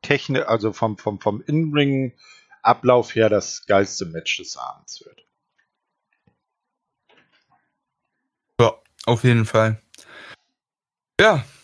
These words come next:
Speaker 2: dann würde ich sagen, gehen wir auch schon weiter zur nächsten Impact. Die vom achten Juli. Da gab's auch wieder ein Before the Impact Match, was natürlich niemand gesehen hat. Und das war tatsächlich kein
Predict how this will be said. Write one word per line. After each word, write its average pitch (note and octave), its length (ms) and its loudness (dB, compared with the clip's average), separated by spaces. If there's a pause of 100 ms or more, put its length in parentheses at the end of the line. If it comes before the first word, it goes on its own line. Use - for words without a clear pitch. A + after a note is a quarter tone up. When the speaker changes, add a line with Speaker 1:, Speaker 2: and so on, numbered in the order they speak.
(140)
Speaker 2:
dann B2 100 -2
würde C#3 140 0
ich C3+ 80 -4
sagen, C3 300 4
gehen C3+ 160 0
wir C3+ 80 4
auch B2 120 2
schon B2+ 160 0
weiter A2+ 280 4
zur A2 200 -4
nächsten A2 840 -2
Impact. - 760 -6 (520)
Die B2+ 80 4
vom A#2+ 260 2
achten - 340 0
Juli. A#2+ 420 2 (1400)
Da B2 140 6
gab's E3 240 0
auch D3 240 4
wieder G3 160 4
ein C#3+ 120 0
Before B2+ 340 0
the A#2 100 -4
Impact A#2+ 380 -6
Match, C#3 280 0
was C3+ 180 0
natürlich C#3 380 2
niemand C#3 340 2
gesehen B2 360 0
hat. C#3 200 2 (880)
Und B2+ 200 0
das C#3 220 2
war C#3+ 300 2
tatsächlich C#3+ 680 -2
kein D3 400 0